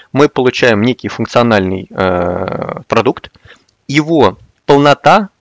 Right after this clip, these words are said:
и функциональность увеличивается от итерации к итерации. То есть эволюционность или функциональность продукта, она инкрементально увеличивается.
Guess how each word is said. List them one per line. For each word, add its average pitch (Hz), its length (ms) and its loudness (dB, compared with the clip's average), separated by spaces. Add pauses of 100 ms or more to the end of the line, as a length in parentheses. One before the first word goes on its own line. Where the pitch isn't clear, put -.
(240)
и 135 160 -4
функциональность 139 680 -2
увеличивается 139 680 -4
от - 240 -8
итерации - 420 -2
к - 80 -12
итерации. - 480 -8
То - 100 -8
есть - 220 -14 (400)
эволюционность 135 880 0
или 135 240 -2
функциональность 120 800 -2
продукта, 107 480 -2
она 120 260 -2 (220)
инкрементально 110 680 -4
увеличивается. - 560 -12